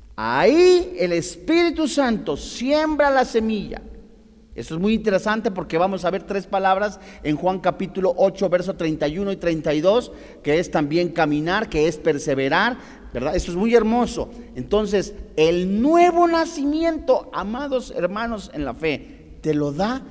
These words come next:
el Espíritu Santo, porque te engendra, te da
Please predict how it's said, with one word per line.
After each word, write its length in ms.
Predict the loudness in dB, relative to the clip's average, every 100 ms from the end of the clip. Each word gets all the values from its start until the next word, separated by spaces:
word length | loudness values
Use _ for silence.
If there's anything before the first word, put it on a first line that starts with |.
| -20 -20 -20 -10
el 220 | -8 -6
Espíritu 680 | -8 -12 -8 -6 -6 -8
Santo, 540 | -8 -8 -10 -10 -14 -20 -20 -20 -20 -20 -20 -20 -20 _ _ _ _ _ 0
porque 340 | 2 2 -6
te 360 | -4 -6 -6 -4
engendra, 1040 | -2 0 -2 -4 -2 -2 0 -2 -2 -4 -10 -18 -18 -20 -20 -20 -2
te 140 | 0
da 180 | 0